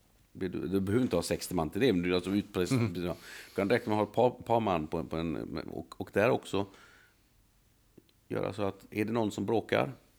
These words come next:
Speaker 1: in med dem i ett rum, ge dem en behandling och säg till dem efteråt, du får gärna gå hem och berätta detta för dina kompisar,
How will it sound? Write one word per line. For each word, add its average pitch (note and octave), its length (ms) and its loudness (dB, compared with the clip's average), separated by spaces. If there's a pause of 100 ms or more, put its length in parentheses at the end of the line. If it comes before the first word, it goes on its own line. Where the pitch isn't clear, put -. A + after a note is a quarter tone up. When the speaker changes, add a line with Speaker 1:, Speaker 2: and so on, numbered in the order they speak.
(160)
Speaker 1:
in B2 160 0
med A#2 120 0
dem G#2+ 120 0
i G#2 40 2
ett G#2 100 -4
rum, C3+ 380 0 (400)
ge G#2 120 0
dem A2+ 140 0
en A2 120 -2
behandling G2 600 0 (540)
och - 160 -8
säg A#2 160 0
till - 180 -4
dem F#2 100 -2
efteråt, - 340 -6 (220)
du G2+ 60 -10
får F2 220 0
gärna G#2 380 4
gå D#3 120 -2
hem B2+ 300 0
och F2+ 80 -4
berätta F#2+ 400 2
detta F2+ 240 2
för D#2+ 100 -4
dina D#2+ 220 -2
kompisar, D2 560 -6